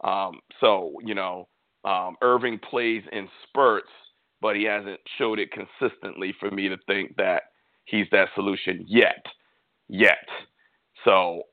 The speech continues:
I'm saying you go out and get a guy, whether you gotta get him out of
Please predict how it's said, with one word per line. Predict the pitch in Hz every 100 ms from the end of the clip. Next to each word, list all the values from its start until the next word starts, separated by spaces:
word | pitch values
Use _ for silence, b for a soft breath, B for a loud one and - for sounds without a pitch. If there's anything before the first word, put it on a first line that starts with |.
| _
I'm | - 117 107
saying | - 101 98 104
you | 123
go | 120 110
out | 110 101
and | 98
get | 113 101
a |
guy, | 92 98 92 92 - _ _ _
whether | 104 95
you | 101
gotta | 110 92 90
get | 80 113 113
him | 110
out |
of | 104